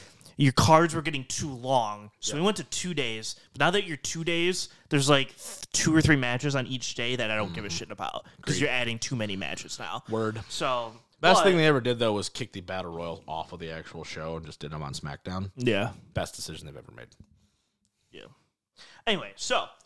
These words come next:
Speaker 1: we have, we open the show with small people.
Speaker 2: Oh, all right. Small
Speaker 1: I mean,
Speaker 2: people.
Speaker 1: like, like, like juniors.
Speaker 2: Oh, okay. They're
Speaker 1: Not
Speaker 2: flying
Speaker 1: like,
Speaker 2: around.
Speaker 1: yeah, they're flying around.
Speaker 2: How many New Japan Junior Heavyweights versus the starting five of the Detroit Pistons before they win the game? I think it's, like, takes, like, the third try for
Speaker 1: Yeah,
Speaker 2: them.
Speaker 1: probably.
Speaker 2: And they don't know how to play basketball. Let me be very clear.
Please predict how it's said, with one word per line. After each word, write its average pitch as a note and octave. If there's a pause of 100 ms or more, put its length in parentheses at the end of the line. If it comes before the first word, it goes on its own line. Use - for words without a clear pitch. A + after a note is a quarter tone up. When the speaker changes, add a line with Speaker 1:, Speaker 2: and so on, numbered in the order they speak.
(100)
Speaker 1:
we F3+
have, D3+
we C#3+
open F3+
the B2+
show C3
with B2+
small E3+
people. B2 (420)
Speaker 2:
Oh, G#3
all C3
right. F3 (100)
Small D#3
Speaker 1:
I -
mean, F#3+
Speaker 2:
people. F3+
Speaker 1:
like, F3+ (320)
like, - (220)
like C3
juniors. G#2+
Speaker 2:
Oh, F#2
okay. F2+
They're G2
Speaker 1:
Not -
Speaker 2:
flying F#3
Speaker 1:
like, D#3
Speaker 2:
around. C3
Speaker 1:
yeah, A#2+
they're B2+
flying G3
around. F3+
Speaker 2:
How G3+
many G#3+
New F3
Japan E3
Junior C#3
Heavyweights A#2
versus A2
the F#2+
starting G#2+
five F#2+
of F#2
the F2+
Detroit F2+
Pistons F2 (140)
before F#2
they D#2+
win D#2
the D2
game? B1
I A2
think C3+
it's, A#2+
like, G#2
takes, F#2+
like, E2+
the -
third D2+
try D2
for -
Speaker 1:
Yeah, -
Speaker 2:
them. -
Speaker 1:
probably. -
Speaker 2:
And C3
they F3
don't G3+
know F3
how D#3
to C#3+
play A#2+
basketball. G2+
Let E2
me F2+
be E2+
very D#2
clear. -